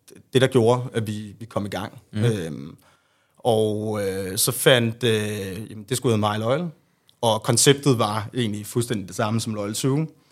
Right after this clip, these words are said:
Speaker 1: At det var en app, der hed My Loyal, og var henvendt mod små lokale butikker. Så de kunne begynde at digitalisere deres forretning stille og roligt.
Speaker 2: Mm.
Speaker 1: Øhm, og, og få de her loyalitetsprogrammer, begynde at kende deres kunder bedre og så videre.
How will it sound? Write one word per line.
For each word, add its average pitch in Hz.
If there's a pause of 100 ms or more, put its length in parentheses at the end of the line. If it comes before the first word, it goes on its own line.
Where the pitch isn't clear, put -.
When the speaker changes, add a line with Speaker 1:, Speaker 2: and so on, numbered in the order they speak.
(300)
Speaker 1:
At 117
det 110
var 104 (120)
en 135
app, 127 (240)
der 117
hed 117
My 110
Loyal, 135 (260)
og 117
var 110
henvendt 110
mod 110
små 107
lokale 101
butikker. 151 (720)
Så 143
de 139
kunne 131
begynde 127
at 117
digitalisere 107
deres -
forretning -
stille -
og -
roligt. - (200)
Speaker 2:
Mm. 131
Speaker 1:
Øhm, 85 (320)
og, 110
og 107
få 113
de 107
her 104
loyalitetsprogrammer, 107
begynde 101
at 101
kende 104
deres 104
kunder 101
bedre 76
og 69
så -
videre. 104